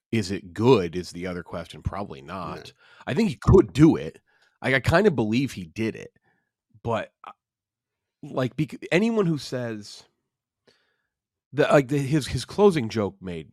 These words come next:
Speaker 1: I, I don't, I, listen, I rewound that, the show and listened to it three times 'cause I tried to make sense of it.
Speaker 2: <laughs>
Speaker 1: Anyone who, who, who pitches that as, like, "This is my best thing," clearly they have a Rolodex of material. So I believe he did it. Was it,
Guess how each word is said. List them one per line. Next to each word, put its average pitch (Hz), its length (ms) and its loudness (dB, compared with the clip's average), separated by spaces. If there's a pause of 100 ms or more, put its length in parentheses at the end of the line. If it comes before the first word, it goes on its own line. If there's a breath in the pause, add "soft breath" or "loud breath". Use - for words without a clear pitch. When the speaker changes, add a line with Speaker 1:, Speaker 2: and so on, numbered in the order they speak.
(100)
Speaker 1:
I, 90 140 -8
I 98 140 -8
don't, 107 180 -8
I, 104 200 -6
listen, 123 200 -2
I 131 140 6
rewound 131 400 2
that, 95 160 -6
the - 140 -16
show 110 200 -2
and 127 80 -2
listened 131 180 -4
to 87 80 -6
it 135 80 -4
three 90 180 -6
times - 300 -6
'cause 196 120 -4
I 175 60 -10
tried 190 200 -8
to 175 60 -6
make 170 120 -8
sense 175 260 -10
of 156 80 -6
it. - 640 -8
Speaker 2:
<laughs> - 0 - (400)
Speaker 1:
Anyone 202 360 -2
who, 143 180 -4
who, 110 260 -12
who 113 160 -14
pitches 104 440 -14
that 78 320 -14
as, 92 200 -14
like, 87 280 -18 (100)
"This 113 220 -10
is 98 120 -12
my 90 140 -12
best 87 400 -10
thing," 113 320 -6 (220 soft breath)
clearly 160 420 0
they 92 160 -6
have 92 220 -8
a 90 40 -10
Rolodex 98 720 -4
of 85 60 -16
material. - 640 -14 (220 soft breath)
So - 100 -2
I 147 40 4
believe 151 400 2
he 90 220 -8
did 131 220 4
it. 67 180 -12
Was 101 220 -4
it, 90 140 -8